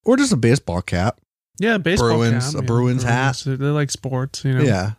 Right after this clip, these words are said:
Speaker 1: Todd's.
Speaker 2: The nice guys. They got families.
Speaker 1: But now Todd Tucker, he's a simple fella.
Speaker 2: Yeah.
Speaker 1: He's a football coach.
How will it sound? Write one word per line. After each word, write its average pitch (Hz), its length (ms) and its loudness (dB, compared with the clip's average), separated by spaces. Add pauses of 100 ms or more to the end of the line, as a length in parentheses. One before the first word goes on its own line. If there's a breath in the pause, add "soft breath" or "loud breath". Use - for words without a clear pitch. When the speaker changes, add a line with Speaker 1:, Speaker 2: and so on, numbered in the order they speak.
Speaker 1:
Todd's. 101 500 0 (340)
Speaker 2:
The 180 80 0
nice 220 240 2
guys. 127 260 -2
They 147 80 -2
got 139 140 2
families. 139 680 0 (120)
Speaker 1:
But 226 160 2
now 285 100 2
Todd 392 420 2
Tucker, 277 380 2
he's 294 240 4
a 185 40 -2
simple 202 460 -2
fella. 92 480 -2 (200)
Speaker 2:
Yeah. 127 200 0 (640)
Speaker 1:
He's 147 260 4
a 131 360 4 (400)
football 107 400 0
coach. - 540 -6